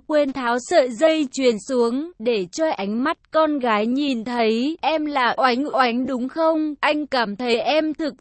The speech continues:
thông minh. Có thể là phương pháp học tập chưa đúng cách, nếu để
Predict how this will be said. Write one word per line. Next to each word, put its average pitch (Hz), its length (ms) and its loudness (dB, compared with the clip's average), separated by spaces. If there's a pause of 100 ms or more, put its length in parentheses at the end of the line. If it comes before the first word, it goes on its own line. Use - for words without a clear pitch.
thông 302 300 -2
minh. 302 400 0 (440)
Có 277 220 4
thể 311 300 2
là 240 260 0
phương 311 340 -4
pháp 381 260 -2
học 294 220 -4 (160)
tập 254 140 0 (100)
chưa 320 200 -4
đúng 262 300 -2
cách, 381 300 -2
nếu 262 240 2
để 262 240 2